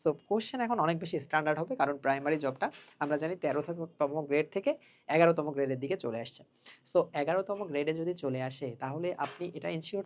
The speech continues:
থাকেন, মানে আমি আপনাকে এটা এনশিওর করছি যে, আহ, যারা বিসিএস প্রিপারেশন নিচ্ছে, তারা সবাই মোটামুটিভাবে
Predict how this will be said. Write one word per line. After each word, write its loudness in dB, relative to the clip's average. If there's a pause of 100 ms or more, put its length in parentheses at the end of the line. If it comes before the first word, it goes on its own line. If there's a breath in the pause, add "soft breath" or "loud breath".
থাকেন, -4 (160)
মানে -4
আমি -4
আপনাকে -4
এটা 2
এনশিওর -2
করছি 0 (140)
যে, 6 (640 loud breath)
আহ, 6 (520)
যারা 6
বিসিএস 0
প্রিপারেশন 0
নিচ্ছে, -6 (160)
তারা 0 (100)
সবাই 0
মোটামুটিভাবে -2